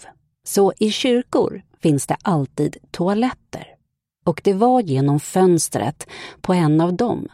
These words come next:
som Louisa bröt sig in. Helt enligt planen. Hennes kompis, fisken, har lärt henne hur man gör.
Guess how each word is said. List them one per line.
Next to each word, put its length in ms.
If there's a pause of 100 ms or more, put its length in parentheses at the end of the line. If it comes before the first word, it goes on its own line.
(140)
som 220
Louisa 480
bröt 300
sig 220
in. 240 (800)
Helt 460 (120)
enligt 540
planen. 480 (1040)
Hennes 340
kompis, 680 (240)
fisken, 680 (340)
har 120
lärt 300
henne 180
hur 140
man 200
gör. 460